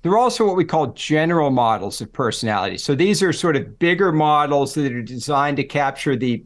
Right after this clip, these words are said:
you know, as much as we can get of the entirety of personality at once. And of those more general models of personality, the one that's over the last twenty, thirty years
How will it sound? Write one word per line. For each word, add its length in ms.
you 80
know, 120
as 140
much 260
as 100
we 100
can 80
get 180
of 100
the 120
entirety 600
of 100
personality 840
at 160
once. 540
And 360
of 300
those 320
more 160
general 580
models 580
of 140
personality, 840
the 160
one 380
that's 400
over 320
the 80
last 320
twenty, 400
thirty 340
years 320